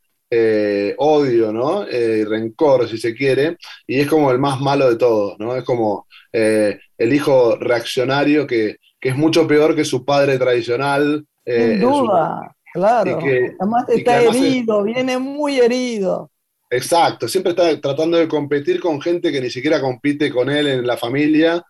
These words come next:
Speaker 1: y, y además es muy violento, eh, con su mujer, ¿no? De hecho está,
Speaker 2: Claro,
Speaker 1: eh, tanto,
Speaker 2: claro.
Speaker 1: tanto en Merca como en La mamá de Johnny está esbozado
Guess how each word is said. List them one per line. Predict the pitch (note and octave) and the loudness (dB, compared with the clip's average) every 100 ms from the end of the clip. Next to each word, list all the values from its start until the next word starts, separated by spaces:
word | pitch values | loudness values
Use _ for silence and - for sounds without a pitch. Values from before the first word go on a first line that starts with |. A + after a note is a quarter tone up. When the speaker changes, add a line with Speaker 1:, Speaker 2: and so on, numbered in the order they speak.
| _ - - - | _ -20 -20 -8
Speaker 1:
y, | C#3 C3+ C3 B2+ | -4 0 0 2
y | C#3 | 2
además | C#3+ F3+ F#3+ | 2 2 0
es | D#3+ | 0
muy | E3+ | 2
violento, | E3 D3 D3+ D#3+ E3 E3 E3 _ _ | 4 4 0 0 0 0 -2 _ _
eh, | - A#2+ A2 | -4 -2 0
con | A#2+ | -2
su | A#2 | -2
mujer, | A#2 A2 C#3+ A2 | -2 0 0 0
¿no? | G#2 A#2 | -2 -2
De | A#2+ | 0
hecho | C3+ D3+ | 0 -2
está, | C#3+ C3+ C3 B2 | 0 0 0 2
Speaker 2:
Claro, | A3+ A3 G#3 | 2 4 2
Speaker 1:
eh, | |
tanto, | E3 C#3+ | -2 -2
Speaker 2:
claro. | G3+ A3+ A3 D#3+ D3+ - - _ _ _ | 2 2 2 -2 -8 -14 -14 _ _ _
Speaker 1:
tanto | - D#3 E3 | -2 0 2
en | D#3 | 4
Merca | E3+ E3+ D#3+ | 4 4 2
como | C#3+ | 2
en | C3 | 2
La | B2+ | 2
mamá | C#3 D3+ | 0 0
de | D3 | 0
Johnny | D#3+ F3 | 0 0
está | - C#3 | 0 -2
esbozado | C3+ B2+ D3+ C#3+ D3 D#3 D#3+ | -2 -4 -2 0 0 0 -2